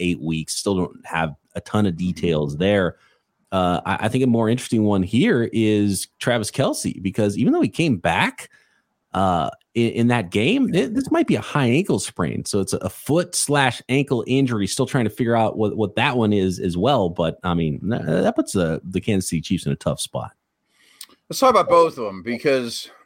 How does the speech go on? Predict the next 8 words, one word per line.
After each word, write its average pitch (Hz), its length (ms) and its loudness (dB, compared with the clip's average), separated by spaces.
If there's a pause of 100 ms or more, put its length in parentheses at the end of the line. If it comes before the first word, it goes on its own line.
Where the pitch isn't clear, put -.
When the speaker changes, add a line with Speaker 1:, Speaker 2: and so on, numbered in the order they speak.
(1300)
Speaker 2:
maybe 208 360 0
I'm 180 100 0
just 160 180 -8
being 139 220 0
too 147 180 -2
hard 123 300 2
on 113 140 -2
Kelce, 120 560 -4